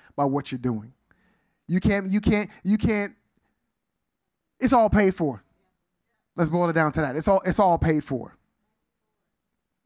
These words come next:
The law, the law pointed to a person.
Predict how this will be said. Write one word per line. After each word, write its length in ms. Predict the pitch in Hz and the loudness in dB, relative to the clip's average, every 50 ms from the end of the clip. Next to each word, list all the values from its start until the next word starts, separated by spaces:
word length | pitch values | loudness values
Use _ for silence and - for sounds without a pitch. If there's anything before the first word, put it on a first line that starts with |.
| _ _ _ _ _ _ _ _ _ _ _ _ _ _ _ _ _ _ _ _ _ _ _ _ _ _ _ _ _ _ - | _ _ _ _ _ _ _ _ _ _ _ _ _ _ _ _ _ _ _ _ _ _ _ _ _ _ _ _ _ _ -2
The 100 | 160 151 | 0 2
law, 560 | 143 143 156 202 214 196 160 127 113 107 110 - _ _ _ _ _ _ _ _ _ _ _ _ _ | 4 4 4 6 6 4 4 2 0 -4 -10 -16 _ _ _ _ _ _ _ _ _ _ _ _ _
the 100 | - 139 | -2 0
law 460 | 135 147 185 196 180 151 131 123 127 - _ _ _ _ _ _ _ _ _ _ _ _ _ _ _ _ _ _ _ _ _ _ _ - | 2 4 4 4 4 2 0 -2 -6 -10 _ _ _ _ _ _ _ _ _ _ _ _ _ _ _ _ _ _ _ _ _ _ _ -10
pointed 420 | - - 202 190 175 156 139 131 - | -4 -2 0 0 0 -2 -4 -6 -8
to 140 | - 156 139 | -8 -8 -8
a 60 | 123 | -8
person. 480 | - 151 120 117 - - - - 110 | -10 -12 -12 -12 -14 -18 -20 -20 _